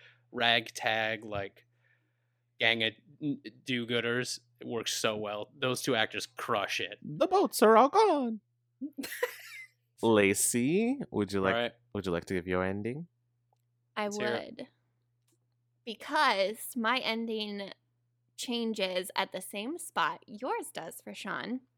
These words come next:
Speaker 2: Ooh.
Speaker 3: It's my favorite moment in the movie. I cry every time she jumps off the boat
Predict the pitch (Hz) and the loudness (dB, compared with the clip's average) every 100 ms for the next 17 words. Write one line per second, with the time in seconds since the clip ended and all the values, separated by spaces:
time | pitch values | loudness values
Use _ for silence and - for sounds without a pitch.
0 | _ - - 113 160 78 - _ _ _ | _ -18 -6 -4 -4 -8 -14 _ _ _
1 | _ _ _ _ - - - _ _ 226 | _ _ _ _ -18 -18 -20 _ _ -16
2 | 208 285 277 - _ _ 285 262 330 339 | 2 2 2 -8 _ _ -2 2 2 2
3 | 294 262 233 226 214 190 185 196 185 185 | -4 -2 -2 -2 -4 -4 -6 -8 -8 -10
4 | 262 - _ - 208 - - 247 214 233 | -12 -14 _ -10 -8 -8 -4 2 2 0
5 | - 233 254 240 233 240 233 214 190 214 | -2 -4 -6 -6 -8 -6 -8 -10 -4 -4
6 | 226 226 220 220 - 220 233 240 | -4 -2 -4 -4 -10 -4 -2 -2